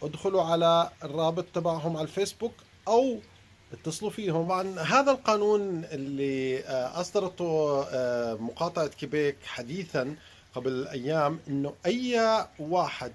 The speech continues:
بده يهاجر جديد على مقاطعة كيبيك لازم طبعًا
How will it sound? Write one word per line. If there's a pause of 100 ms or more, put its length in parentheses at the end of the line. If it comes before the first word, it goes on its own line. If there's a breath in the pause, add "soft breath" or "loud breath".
بده
يهاجر
جديد (240)
على (320 loud breath)
مقاطعة
كيبيك
لازم
طبعًا